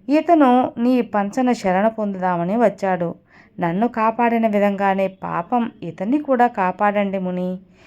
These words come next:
మీ దయ వల్ల నేను ఇక్కడ సుఖంగానే కాలం గడుపుతున్నాను. అయినా నేను పడిన కష్టాలు మరపురాక నాకు నిద్ర లేకుండా పోతుంది. స్వామి,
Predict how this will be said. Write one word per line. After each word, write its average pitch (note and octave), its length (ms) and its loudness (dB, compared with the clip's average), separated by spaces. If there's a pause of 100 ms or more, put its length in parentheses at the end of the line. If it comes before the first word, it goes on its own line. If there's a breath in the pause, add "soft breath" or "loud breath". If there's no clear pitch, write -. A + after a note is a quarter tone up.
(180 soft breath)
మీ G3+ 200 2
దయ A#3 200 6
వల్ల C4+ 240 2
నేను A3 280 2
ఇక్కడ G3 320 -2
సుఖంగానే G3+ 680 -2
కాలం F#3+ 480 -2
గడుపుతున్నాను. F3 720 -6 (480 loud breath)
అయినా B3 600 6
నేను G#3+ 300 2
పడిన A#3+ 360 2
కష్టాలు G#3+ 920 -2
మరపురాక F#3+ 640 -2
నాకు G3+ 340 0
నిద్ర F3+ 320 -4
లేకుండా G3+ 420 -2
పోతుంది. E3+ 680 -10 (480 soft breath)
స్వామి, F3+ 580 -2